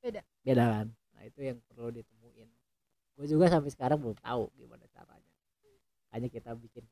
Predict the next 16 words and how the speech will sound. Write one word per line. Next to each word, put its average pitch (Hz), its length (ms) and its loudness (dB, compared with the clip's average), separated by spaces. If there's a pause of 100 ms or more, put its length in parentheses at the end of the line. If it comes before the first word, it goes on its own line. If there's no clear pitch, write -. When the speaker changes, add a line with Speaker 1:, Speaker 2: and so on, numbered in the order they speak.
Speaker 2:
podcast - 400 -18
ini 123 240 -12
untuk 113 160 -16
ngobrolin 113 560 -10
tentang - 240 -14
Speaker 1:
Buat 285 160 2
Speaker 2:
itu. 302 80 -14
Speaker 1:
ngobrolin 320 440 8 (120)
itu 349 80 -8
ya. 285 160 6
Speaker 2:
Ah. 339 40 0 (360)
Speaker 1:
Ngobrolin 254 400 -8
itu 247 80 -20
lebih 247 240 -18
lanjut. 220 240 -20
Speaker 2:
Ah. 98 260 -6